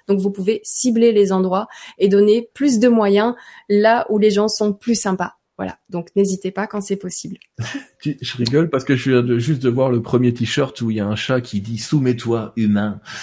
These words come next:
Speaker 1: <laughs> C'était mon kiff. C'est,
Speaker 2: <laughs>
Speaker 1: c'est un clin d'œil aux chats qui viennent, qui nous détruisent les lumières. Et pour tous ceux qui ont des félins, je, je te jure, on, le, notre,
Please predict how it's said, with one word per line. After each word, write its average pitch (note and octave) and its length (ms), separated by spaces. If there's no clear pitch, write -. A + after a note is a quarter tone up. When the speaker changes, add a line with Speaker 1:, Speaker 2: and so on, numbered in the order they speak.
Speaker 1:
<laughs> - 840
C'était D4+ 340
mon C#4+ 240
kiff. - 460
C'est, - 400
Speaker 2:
<laughs> - 180
Speaker 1:
c'est - 300
un C#4 320
clin B3+ 340
d'œil B3+ 360
aux C4 120
chats B3+ 280
qui C4+ 200
viennent, B3 300
qui C4 140
nous A#3+ 120
détruisent B3 440
les A#3 160
lumières. A#3 480
Et F#3+ 220
pour B3+ 160
tous D4+ 100
ceux D4+ 160
qui C4+ 180
ont B3+ 100
des B3 160
félins, B3 420
je, A3+ 240
je - 120
te A3+ 120
jure, A3 220
on, A3 180
le, G3+ 260
notre, A#3 460